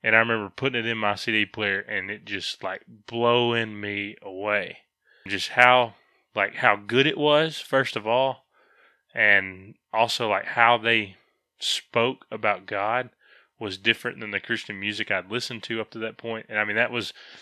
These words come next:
that was one of those in my spiritual life, like, that was one of those life-changing events for me, 'cause I just dove headfirst into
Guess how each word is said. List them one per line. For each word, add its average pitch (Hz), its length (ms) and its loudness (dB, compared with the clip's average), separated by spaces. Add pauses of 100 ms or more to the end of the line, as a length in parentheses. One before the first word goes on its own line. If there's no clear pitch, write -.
(120)
that 151 160 8
was 131 120 0
one 135 220 0
of 113 140 -6
those 117 320 2
in 104 80 -2
my 120 160 4
spiritual 120 480 -2
life, 104 280 -4
like, 98 160 -4
that 117 100 0
was 104 120 -6
one 101 140 -4
of 101 40 -2
those 92 200 -6
life-changing 95 1080 -6 (500)
events 107 520 0
for 107 180 -4
me, 95 380 -2
'cause 107 160 -2
I 113 100 8
just 113 300 -4
dove 113 440 2 (460)
headfirst 120 1000 2
into 113 600 0